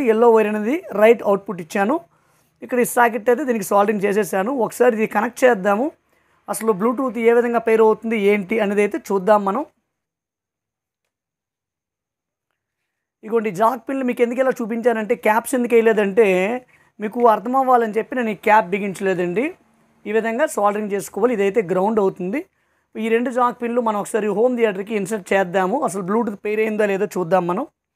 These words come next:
చూస్తున్నారు కదండి, ఈ రెండు హోమ్ థియేటర్కి వెళ్ళే కనెక్షన్స్ ఇవి. ఇవి ఫిమేల్స్ ఇవి, ఎందుకంటే హోమ్ థియేటర్ దిగువలో ఉంది, పైకి తేవడం ఎందుకని చెప్పేసి ఈ విధంగా ఇచ్చాను.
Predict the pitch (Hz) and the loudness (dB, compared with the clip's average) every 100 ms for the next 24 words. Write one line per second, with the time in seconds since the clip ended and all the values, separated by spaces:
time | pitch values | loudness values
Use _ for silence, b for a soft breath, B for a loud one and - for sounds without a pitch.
0 | _ _ _ _ _ _ _ 220 196 226 | _ _ _ _ _ _ _ -12 -8 -4
1 | 214 214 196 226 285 208 208 226 359 - | -4 -2 -4 -6 -4 -4 -4 -4 -4 0
2 | 214 214 220 214 196 202 202 202 196 - | 0 2 2 2 0 -2 -2 -2 -2 -2
3 | 208 175 208 302 220 208 214 202 233 180 | -6 -2 -2 -2 -4 -4 -2 2 2 2
4 | 196 214 359 _ _ _ _ _ - 202 | -2 -2 -6 _ _ _ _ _ -12 -8
5 | 226 208 233 220 214 180 190 214 220 202 | -4 -2 0 0 0 -2 0 0 0 -2
6 | 247 220 196 196 214 202 190 190 208 185 | -4 -2 -2 2 2 4 2 0 -2 -2
7 | 190 170 185 185 185 165 208 196 | -4 -4 -2 -2 -2 -4 -2 0